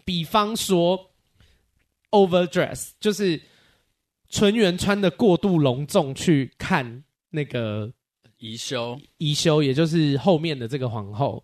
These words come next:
Speaker 2: 对。
Speaker 1: 对，就是你，因为，哦，大家对古代的那个服装的那个服制是要有一些了解的，就古代对于某些，比方说颜色啊，或者是某些服装，
Speaker 2: 嗯。
Speaker 1: 就是你只有在特定的场合可以穿。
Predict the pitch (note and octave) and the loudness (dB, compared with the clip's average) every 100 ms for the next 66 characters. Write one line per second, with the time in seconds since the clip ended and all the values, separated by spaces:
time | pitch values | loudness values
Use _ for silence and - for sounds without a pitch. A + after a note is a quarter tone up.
0 | - G2 E2 E2+ - E3+ A#2 B2 _ _ | -10 -8 -10 -16 -4 -2 -2 -6 _ _
1 | _ _ - G4 G#4+ F4 - - B3+ A3 | _ _ -2 0 2 0 -6 -6 -4 -4
2 | - _ _ - _ _ _ - F4+ G#4 | -8 _ _ -20 _ _ _ 0 4 4
3 | - A3+ A3+ - F4+ F4 F4+ D#4 G3 E3+ | 4 0 0 2 2 4 2 0 -2 -2
4 | C4+ G3+ F#3 A3 F3+ D#3 D3 C#3 C#3 E3+ | 0 0 -2 -2 0 0 0 -2 -6 -6
5 | F3+ G#3+ G#3+ G#3 F3 F3+ D#3 C#3+ - C#3 | -4 0 0 -2 -4 -2 0 -2 -6 -12
6 | D#3 G#3 F3 F3+ F#3 D3+ C#3+ D#3+ D3 B2 | -10 -6 -6 -2 -2 -2 -2 -6 -6 -6
7 | A#2 - B2 - - - - A#3 E3+ - | -6 -8 -12 -10 -12 -10 -2 -2 -2 -4
8 | F#3+ C4+ C4 G#3 A#3+ E3+ D#3 D3 C3 G3 | 0 2 2 4 4 6 2 -2 0 -2
9 | F3 E3+ G#3 G#3+ F#3 C#3+ F3+ - A#3 D#3+ | -2 -4 -2 -2 -2 -2 -6 -4 -2 0
10 | C#3+ C3+ C3+ G#3 D#3+ C#3+ G#3 E3 - C3 | -2 -4 -4 -4 -4 -2 -2 -2 -2 -12
11 | A2 D#3+ D#3 G3+ - D3+ C#3+ E3+ F3+ A#3 | -6 -2 2 2 0 -6 -2 -2 -2 -4
12 | A3+ G3+ F#3 G#3 B3+ G3+ A#3+ D4 G3 A#3+ | -2 -2 -2 0 0 0 0 0 0 0
13 | D3+ B2+ C3 A2+ B2 - C#3 - C#3 A#2 | -6 -6 -6 -4 -4 -2 -4 -2 -4 -4